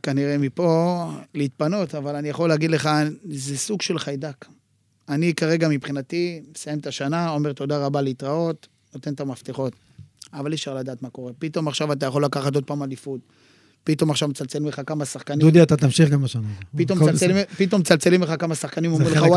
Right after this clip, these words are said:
Speaker 1: אנחנו
Speaker 2: מהעניין.
Speaker 1: רוצים לבוא." ואז אתה אומר, "אה, הנה עוד פעם, הבאתי דם חדש, הטענת את המצברים."
Speaker 2: אני לא אתן לך להפסיק, בסדר?
Speaker 1: אני יכול להגיד לך בפירוש, זה לא פשוט בכלל, בכלל, בכלל. מה גם אתה צריך להביא פרנסה הביתה, ובסוף אתה בא, מתעסק איתם,
Speaker 2: כן,
Speaker 1: ו-
Speaker 2: כן,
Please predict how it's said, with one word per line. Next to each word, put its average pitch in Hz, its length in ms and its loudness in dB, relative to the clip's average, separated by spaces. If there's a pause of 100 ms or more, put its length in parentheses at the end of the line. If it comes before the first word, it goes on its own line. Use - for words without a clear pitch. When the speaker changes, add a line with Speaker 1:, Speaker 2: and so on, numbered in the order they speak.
(100)
Speaker 1:
אנחנו 127 100 4
Speaker 2:
מהעניין. 160 100 4
Speaker 1:
רוצים 170 240 4
לבוא." 147 440 4
ואז 190 300 -2
אתה 180 180 -2
אומר, 202 280 -2
"אה, 262 220 -6
הנה 240 240 -2
עוד 247 140 0
פעם, 170 320 -4 (200)
הבאתי 185 320 2
דם 185 180 2
חדש, 226 560 0 (360)
הטענת 196 340 2
את 180 140 6
המצברים." 170 400 8
Speaker 2:
אני 226 60 10
לא 220 80 10
אתן 214 140 6
לך 170 80 6
להפסיק, 139 540 2 (200)
בסדר? 143 260 0 (380)
Speaker 1:
אני 160 120 6
יכול 247 160 2
להגיד 220 180 4
לך 196 100 0
בפירוש, 208 680 -2 (200)
זה 143 360 2
לא 214 160 2
פשוט 196 260 -4 (100)
בכלל, 180 400 0
בכלל, 180 340 -2
בכלל. 165 360 -2
מה 180 180 2
גם 190 240 2
אתה 160 120 -4
צריך 170 220 -6
להביא 170 220 0
פרנסה 156 340 -2
הביתה, 160 420 0
ובסוף 143 520 -2
אתה 156 140 -6
בא, 160 200 0
מתעסק 147 480 -4
איתם, 143 320 -2
Speaker 2:
כן, 131 120 2
Speaker 1:
ו- 127 240 -4
Speaker 2:
כן, 110 60 -4